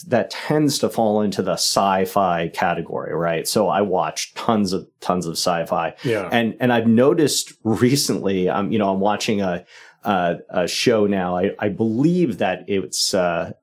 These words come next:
Speaker 1: uh, originally a Scandinavian show, but I, I could be wrong about that. It's called Rain,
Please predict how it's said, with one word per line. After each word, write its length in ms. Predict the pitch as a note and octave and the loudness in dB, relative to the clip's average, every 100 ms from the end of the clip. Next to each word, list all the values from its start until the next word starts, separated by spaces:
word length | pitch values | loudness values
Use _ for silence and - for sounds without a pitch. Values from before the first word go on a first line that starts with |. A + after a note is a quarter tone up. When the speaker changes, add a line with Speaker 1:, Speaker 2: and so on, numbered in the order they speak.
| - | -10
Speaker 1:
uh, 220 | F#2+ D#2+ | -6 -2
originally 520 | - G#2+ G#2+ - F#2+ F2 | 0 0 0 -2 -2 -2
a 100 | E2 | -2
Scandinavian 840 | - A2 G2+ F#2 F2 F2+ F2 E2 | -2 0 0 -2 -4 -4 -4 -4
show, 320 | - G2 D#2+ | -2 -2 -2
but 260 | E2 E2 - | -2 -4 -6
I, 140 | F#2+ F2 | -6 -4
I 140 | - | -4
could 200 | G2 B2+ | -2 0
be 120 | G#2+ | 0
wrong 280 | F#2+ F#2+ F2 | 0 0 -2
about 240 | E2+ D#2+ - | -6 -6 -4
that. 140 | E2+ | -6
It's 80 | F#2 | -4
called 220 | A#2 G#2 | -2 0
Rain, 680 | G2+ F#2 G#2 G#2 F2 D#2 | -2 -2 0 0 -2 -8